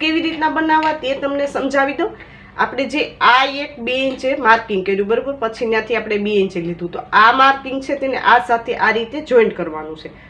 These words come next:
આ રીતે તમારે ચપટી લઈ લેવાની છે. તમે જોઈ શકો છો હું બતાવું તે રીતે આ માર્કિંગને આપણે આ માર્કિંગ સાથે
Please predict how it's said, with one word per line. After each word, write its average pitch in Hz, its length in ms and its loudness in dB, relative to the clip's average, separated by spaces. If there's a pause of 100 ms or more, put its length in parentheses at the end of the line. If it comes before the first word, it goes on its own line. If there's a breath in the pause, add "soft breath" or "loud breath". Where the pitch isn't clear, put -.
(140)
આ 214 120 6
રીતે 190 260 -4
તમારે 185 480 -2 (1800)
ચપટી 190 340 -2
લઈ 156 160 -8
લેવાની 151 360 -12
છે. - 140 -16
તમે 175 200 -6
જોઈ 220 200 -2
શકો 233 320 -6
છો 247 120 -8
હું 208 140 -2
બતાવું 214 480 -4
તે 214 160 -4
રીતે 220 300 -8 (140)
આ 190 140 -2
માર્કિંગને 190 520 -4
આપણે 185 200 -8
આ 190 180 -4
માર્કિંગ 180 440 -4
સાથે 175 400 -8